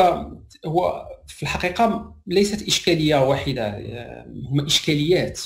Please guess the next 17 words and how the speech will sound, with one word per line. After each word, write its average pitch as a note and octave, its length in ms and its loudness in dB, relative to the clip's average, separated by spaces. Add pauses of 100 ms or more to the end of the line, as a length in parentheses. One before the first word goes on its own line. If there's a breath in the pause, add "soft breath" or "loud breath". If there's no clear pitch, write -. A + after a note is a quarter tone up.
(120)
هما - 140 -12
إشكاليات D3+ 720 0
اللي C3+ 420 -2
ك-، - 400 -20
عندهم C#3 420 0
تأثير D3+ 420 -2
على A2+ 80 0
الجانب C3 360 2
النفسي. C3+ 600 -4 (680 loud breath)
آه، B2+ 260 -2
إشكالية، C#3 580 0 (120)
آه، B2+ 400 -6 (420)
احتمال D3+ 460 2
الإصابة C3+ 680 0
بالمرض، D3 680 -2
آه، C#2 440 -4
إشكالية C#3+ 760 2